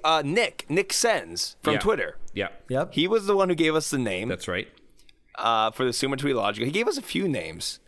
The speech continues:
Speaker 1: Uh, I think he gave us Clerically Speaking, too, didn't he?
Speaker 2: He did. And I think even Presbyteral Exhortations, I think. Like, he,
Speaker 1: Yeah,
Speaker 2: he,
Speaker 1: so
Speaker 2: we, we, we, we need to get him on at some point just because we owe him for all that
Speaker 1: Yeah.
Speaker 2: genius.
Speaker 1: Yeah,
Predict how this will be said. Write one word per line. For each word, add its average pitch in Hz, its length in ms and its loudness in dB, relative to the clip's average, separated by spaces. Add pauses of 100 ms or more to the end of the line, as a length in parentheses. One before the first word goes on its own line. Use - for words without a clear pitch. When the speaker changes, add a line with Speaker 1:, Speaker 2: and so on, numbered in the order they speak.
(280)
Speaker 1:
Uh, 104 260 0 (240)
I - 40 -2
think 175 140 0
he 190 80 -2
gave 165 160 2
us 156 100 0
Clerically 143 360 2
Speaking, 123 380 -4
too, - 180 0
didn't 113 260 -2
he? 185 60 -2
Speaker 2:
He 98 120 -8
did. 90 280 -2
And 92 160 -6
I 101 60 0
think 214 220 -6
even 123 260 -2 (240)
Presbyteral 98 720 -4
Exhortations, 92 720 -10
I - 80 -10
think. - 400 -16 (340)
Like, 98 140 -2
he, 170 220 0
Speaker 1:
Yeah, 135 360 2
Speaker 2:
he, 131 120 2
Speaker 1:
so 165 140 2 (140)
Speaker 2:
we, 127 220 0
we, 113 240 -2
we, 107 240 -4
we 104 220 -4
need 107 180 -4
to 95 80 -4
get 90 80 -2
him 85 100 -6
on 82 140 -8
at - 80 -10
some 87 160 -8
point 85 240 -8
just 90 160 -8
because 87 520 -6
we 98 140 -4
owe 87 140 -2
him 85 320 -10 (340)
for - 240 -6
all 85 220 -4
that 80 180 -4
Speaker 1:
Yeah. 117 220 2
Speaker 2:
genius. 85 520 -6 (720)
Speaker 1:
Yeah, 127 300 2